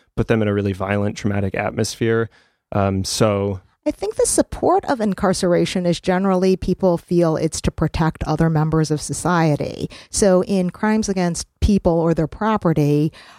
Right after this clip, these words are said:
Speaker 2: what is your response to the lack of sympathy then in your bail cases?
Speaker 1: Lack of sympathy from whom?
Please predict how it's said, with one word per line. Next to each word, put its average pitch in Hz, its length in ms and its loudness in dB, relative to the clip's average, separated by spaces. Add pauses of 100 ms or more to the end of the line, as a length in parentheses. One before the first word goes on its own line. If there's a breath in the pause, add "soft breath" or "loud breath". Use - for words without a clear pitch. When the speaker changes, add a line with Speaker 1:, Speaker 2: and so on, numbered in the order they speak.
(140 loud breath)
Speaker 2:
what 214 320 0
is 294 160 0
your 196 100 2
response 156 760 0
to 147 480 2
the 156 180 -2
lack 156 340 0
of 147 100 -4
sympathy 151 540 0
then 143 460 -4
in 156 180 -2
your 151 180 0
bail 147 320 -4
cases? - 760 -10 (800)
Speaker 1:
Lack 135 180 4
of 117 100 -6
sympathy 117 320 0
from 104 240 -2
whom? 104 340 -2